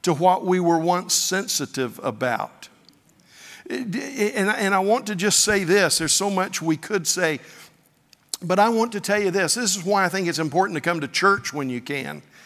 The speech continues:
I know God can work wherever we are. Uh, I think the greatest moment of conviction I ever had in my life, w-, other than the night I gave my heart to Jesus, was driving down a highway.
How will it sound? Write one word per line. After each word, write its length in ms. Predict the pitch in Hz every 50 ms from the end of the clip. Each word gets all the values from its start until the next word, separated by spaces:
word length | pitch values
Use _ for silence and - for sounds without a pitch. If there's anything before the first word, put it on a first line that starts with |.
| - -
I 60 | 208 233
know 160 | 277 226 165
God 320 | 131 156 156 151 143 -
can 180 | - 139 131 131
work 300 | 139 143 143 147 - -
wherever 420 | 151 151 156 185 247 220 170 135
we 220 | 127 131 127 123 123
are. 280 | 120 113 104 - - - - - - - - -
Uh, 480 | 113 - - 185 170 180 185 170 185
I 120 | 220 165 156
think 240 | - 190 170 -
the 100 | 175 147
greatest 400 | 135 123 156 175 190 170 160 -
moment 320 | 156 156 170 175 175 165 151
of 80 | 131
conviction 580 | - 143 135 131 123 156 202 - - - 151 143
I 220 | 143 156 165 170
ever 240 | 170 170 156 156 151
had 160 | 151 170 175
in 80 | 156 151
my 120 | 143 139
life, 640 | 139 143 160 220 269 233 165 127 - - - - - -
w-, 340 | 156 156 170 - 175 175 -
other 240 | 175 160 160 165 160
than 180 | 143 151 147
the 80 | 147 143
night 240 | 143 147 160 160 156
I 80 | 151
gave 180 | 143 151 156 147
my 100 | 147 143
heart 200 | 139 160 160 139
to 100 | 139 127
Jesus, 360 | 123 175 233 220 156 147 - - - - -
was 160 | - 165 135 107
driving 460 | 110 156 165 175 185 170 185 180 165
down 240 | 170 175 190 185 175
a 40 |
highway. 640 | 151 - 170 202 233 262 254 165 135 117 98 101 92